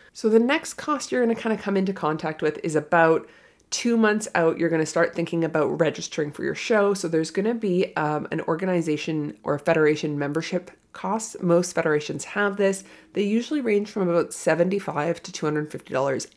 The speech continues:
annually. So if you're competing multiple times a year with the same federation, you only need to do a membership fee once a year. But if you're competing with different federations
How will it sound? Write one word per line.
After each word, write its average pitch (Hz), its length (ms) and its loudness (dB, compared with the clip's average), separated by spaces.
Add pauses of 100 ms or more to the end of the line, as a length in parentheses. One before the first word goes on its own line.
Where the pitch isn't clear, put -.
(100)
annually. 151 560 -4 (380)
So 185 160 4
if 180 120 2
you're 202 100 2
competing 214 420 0
multiple 190 440 0
times 160 340 -4
a 165 40 -6
year 165 160 2
with 156 120 2
the - 60 -16
same 151 220 -4
federation, 196 580 2
you 175 160 -2
only 151 240 0
need 143 160 -6
to - 140 -16
do 147 120 -4
a 147 60 -2
membership 147 460 -6
fee 143 180 -6
once 143 360 -6
a 143 60 -4
year. 208 460 2 (320)
But 185 140 2
if 180 120 2
you're 196 80 0
competing 220 460 2
with 196 240 2 (340)
different 185 460 0
federations 160 960 2